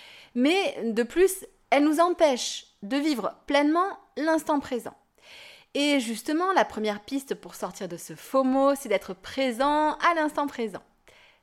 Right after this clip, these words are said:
Cela peut se faire par des méditations, mais cela peut également passer par notre environnement de manière assez simple et rapide. Pas besoin de refaire tout l'appartement, juste une lampe ou quelques bougies,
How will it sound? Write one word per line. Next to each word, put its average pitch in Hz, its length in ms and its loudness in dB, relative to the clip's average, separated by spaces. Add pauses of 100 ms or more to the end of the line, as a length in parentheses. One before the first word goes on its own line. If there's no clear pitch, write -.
(100)
Cela 180 180 0
peut 175 140 -10
se 190 200 -8
faire 247 760 2 (280)
par 143 200 -12
des 156 100 -10
méditations, 156 580 -10 (480)
mais 254 120 2
cela 269 260 2
peut 269 140 2
également 208 360 2
passer 226 320 -2
par 208 200 -2
notre 214 260 -4
environnement 254 640 2
de 233 100 0
manière 190 320 -2
assez 190 220 -2
simple 202 400 -4
et 202 40 0
rapide. 220 520 -6 (400)
Pas 349 100 2
besoin 339 300 -2
de 294 80 2
refaire 240 400 0
tout 302 100 -6
l'appartement, 214 800 -4 (100)
juste - 420 -12
une 247 200 2
lampe 202 400 0
ou 214 60 -14
quelques 214 260 -2
bougies, 220 560 -8